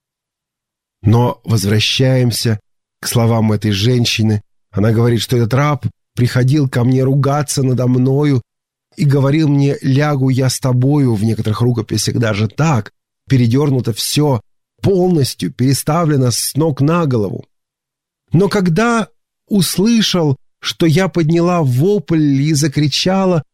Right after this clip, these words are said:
он оставил у меня одежду свою и убежал вон. А теперь в заключении послушайте реакцию господина,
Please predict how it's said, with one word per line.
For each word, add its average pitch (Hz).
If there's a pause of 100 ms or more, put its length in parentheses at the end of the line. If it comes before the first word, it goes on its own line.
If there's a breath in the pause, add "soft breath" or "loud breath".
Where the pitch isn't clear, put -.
(200)
он 160
оставил 180
у 160
меня 160
одежду 151
свою 147 (440)
и 233
убежал 180
вон. 147 (1400)
А 135
теперь 226 (480)
в 143
заключении 190 (640)
послушайте 151
реакцию 139
господина, 104